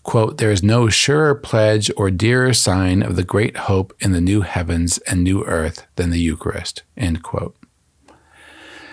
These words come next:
After the Eucharist, we are no longer just random people. We are with Christ and in Christ and for Christ and from Christ forever.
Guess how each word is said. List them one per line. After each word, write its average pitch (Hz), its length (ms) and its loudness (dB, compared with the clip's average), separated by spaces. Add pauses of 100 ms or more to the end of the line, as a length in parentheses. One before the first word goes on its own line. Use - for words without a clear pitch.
(200)
After 127 320 0
the 110 140 4
Eucharist, 107 640 2
we 110 180 2
are 101 80 4
no 107 200 4
longer 101 400 2
just 92 280 -2
random 90 380 0
people. 90 500 -6 (120)
We 104 100 0
are 87 100 0
with 117 220 2
Christ 95 460 0
and 95 100 0
in 127 140 4
Christ 104 460 0
and 90 180 -4
for 127 200 2
Christ 104 460 0
and 98 160 0
from 123 320 2
Christ 101 600 -2 (520)
forever. - 460 -2